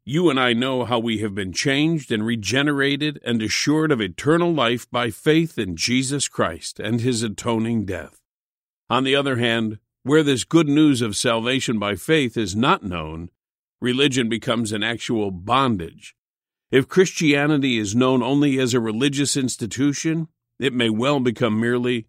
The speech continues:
a legalistic system of religion, and the hope of eternal life becomes a delusion. I have said this much about reality and assurance to counter the shock you may feel when I add that God wants to fully prepare you in your daily Christian life so that you will be ready indeed for heaven.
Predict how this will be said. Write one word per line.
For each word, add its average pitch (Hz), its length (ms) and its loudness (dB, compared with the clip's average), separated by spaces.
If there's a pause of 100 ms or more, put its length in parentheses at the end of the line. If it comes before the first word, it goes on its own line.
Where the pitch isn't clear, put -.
(100)
a 101 60 -8
legalistic 127 760 0
system 151 460 -2
of 90 160 -6
religion, 90 600 -8 (440)
and 113 100 2
the 110 100 4
hope 160 220 2
of 123 140 2
eternal 117 480 0
life 113 420 0
becomes 110 560 -2 (360)
a 101 60 -8
delusion. 113 800 2 (580)
I 117 80 0
have 139 220 2
said 180 240 2
this 175 180 0
much 156 240 0
about 123 240 2
reality 123 560 0
and 120 140 -2
assurance 135 580 -4 (160)
to 117 140 -4
counter 175 420 2
the 135 160 0
shock 147 400 0
you 107 100 0
may 90 220 -2
feel 90 480 -6 (360)
when 127 160 4
I 120 200 4
add 131 260 2
that 107 220 -6
God 127 320 2
wants 123 380 -2
to 107 100 -6
fully 165 360 -2
prepare 127 480 0
you 127 220 2
in 110 80 2
your 101 200 -2
daily 123 420 -4
Christian 131 500 -2
life 101 300 -2
so 110 160 -2
that 98 180 -4
you 139 160 0
will 180 160 6
be 135 160 2
ready 127 400 0
indeed 110 640 0
for 101 220 -8
heaven. 85 500 -6